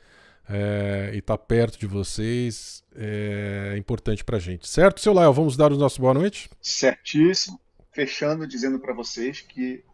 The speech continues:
Speaker 2: já conversei com o Fábio, algumas pessoas já mandaram e-mail, é, mensagem pra mim, é, sobre a palestra dentro do Zoom fechado, em algumas regiões que realmente é impossível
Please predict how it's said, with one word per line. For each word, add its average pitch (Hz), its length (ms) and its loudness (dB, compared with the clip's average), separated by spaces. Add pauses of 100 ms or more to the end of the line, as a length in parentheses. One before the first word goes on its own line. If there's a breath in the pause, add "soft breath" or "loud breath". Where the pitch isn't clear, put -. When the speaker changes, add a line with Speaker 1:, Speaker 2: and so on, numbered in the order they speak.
Speaker 2:
já - 160 -6
conversei 117 380 -4
com - 100 -8
o 120 40 -10
Fábio, 123 340 -2
algumas 110 240 -6
pessoas 107 260 -12
já 110 80 -8
mandaram 107 380 -6
e-mail, 101 280 -6
é, 107 60 -8
mensagem 101 380 -8
pra 104 180 -8
mim, 110 280 -8 (500 loud breath)
é, 104 300 -2
sobre 107 800 -4
a 104 80 -4
palestra 117 720 -4
dentro 107 320 -12
do 110 100 -4
Zoom 104 160 -8
fechado, 110 520 -2
em 113 40 -2
algumas 104 260 -4
regiões 107 300 -6
que - 80 -10
realmente 117 440 -4
é 110 80 -6
impossível 143 760 -4